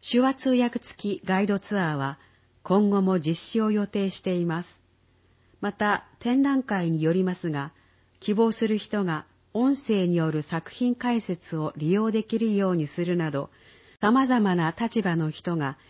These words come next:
美術館を楽しめるようなアイデアを今後も実現していきます。トピック二、令和五年度九月以降の展覧会スケジュール。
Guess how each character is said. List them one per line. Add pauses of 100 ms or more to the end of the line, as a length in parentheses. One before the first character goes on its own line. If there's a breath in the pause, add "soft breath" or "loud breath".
(340 soft breath)
美
術
館
を
楽
し
め
る
よ
う
な
ア
イ
デ
ア
を (320 soft breath)
今
後
も
実
現
し
て
い
き
ま
す。 (1800 soft breath)
ト
ピ
ッ
ク
二、 (600)
令
和
五
年
度
九
月
以
降
の
展
覧
会
ス
ケ
ジ
ュ
ー
ル。